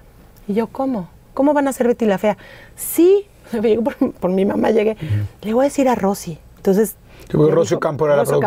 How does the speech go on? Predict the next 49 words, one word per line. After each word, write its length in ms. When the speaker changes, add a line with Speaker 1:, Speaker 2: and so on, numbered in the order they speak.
Speaker 2:
productora. 80
Speaker 1:
era 60
la 80
productora 420
y 60
le 120
dijo, 240
"Oye", 380
cuando 200
llegó 120
la 100
audición, 460
porque 180
yo 40
le 60
dije, 160
"Oye, 140
¿cómo?". 440
Yo 80
quiero 260
eso. 260
O 120
sea, 100
yo 180
soy 160
la 80
Speaker 2:
Ok. 40
Speaker 1:
fea 100
más 180
bella. 260
Aquí 220
todas 160
las 80
protagonistas 500
se 60
tienen 200
que 80
ver 60
como 160
Ludvika 380
Paleta. 460
Te 140
quiero, 220
Ludvika. 360
Pero 220
todas 280
queríamos 380
ser 140
tú. 240